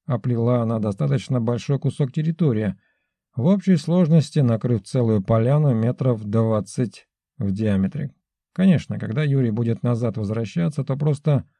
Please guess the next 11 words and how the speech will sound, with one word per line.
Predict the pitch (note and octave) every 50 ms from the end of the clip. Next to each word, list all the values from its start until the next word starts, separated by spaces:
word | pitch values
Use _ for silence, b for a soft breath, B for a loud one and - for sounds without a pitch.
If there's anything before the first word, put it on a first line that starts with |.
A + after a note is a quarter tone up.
| _ _ _ _ _ _ _ _ _ _ _
подойдя | - B2 B2+ D3+ E3 F3 F#3+ F#3+ F#3
к | F3+
этому | E3 C#3+ D3+ C#3+ C3+
месту, | B2+ C3+ D#3 E3+ D#3+ - - - C#3
он | C3 C3 C3+ B2+ A2 -
пошлёт | - B2 A2 - C3 B2 A2+
команду, | - - A#2+ A2+ A#2 B2+ C#3+ D3+ D3 C3 B2+
которая | - A#2+ A2+ - C3+ C3 B2+ B2 B2 - -
убьёт | - C#3+ C3+ A#2+ C3+ D3 E3 D#3 B2+ - -
этот | - A#2+ F#2+ G2+ F#2+ -
вьюнок, | G#2 G2+ G2+ G2+ F#2+ - - - -